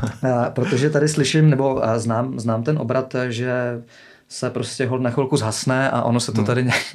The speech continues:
Speaker 1: <laughs> jak možná hoří má panenko, že se to tady nějak jako přerozdělí. A vy jste teda jako novináři nasvěcovali ty reflektory.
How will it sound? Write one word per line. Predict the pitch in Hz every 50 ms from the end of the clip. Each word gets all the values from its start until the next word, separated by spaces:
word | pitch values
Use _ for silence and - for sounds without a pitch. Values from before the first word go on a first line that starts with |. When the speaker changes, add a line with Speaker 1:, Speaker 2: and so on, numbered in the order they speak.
| - - -
Speaker 1:
<laughs> | - - - - -
jak | 113 -
možná | 117 117 113 120 117 113
hoří | 107 110 107 110 117
má | 117 113 117
panenko, | 110 117 117 117 117 120 120
že | 123
se | 123 - 139
to | 135 131
tady | 131 123 131 135
nějak | 131 127 127 127
jako | 135 131 - 160
přerozdělí. | 156 - 127 113 117 113 110 113 117 98 95 92 - - - - - - - - -
A | - 110
vy | 107 113
jste | 117 - - 143
teda | 151 147 151 151
jako | 151 151 156 156
novináři | 151 143 135 139 143 143 143 147 151 151 160
nasvěcovali | 147 127 117 - 135 131 - 143 139 143
ty | 143 165
reflektory. | 147 131 - 135 127 - - 131 143 151 151 151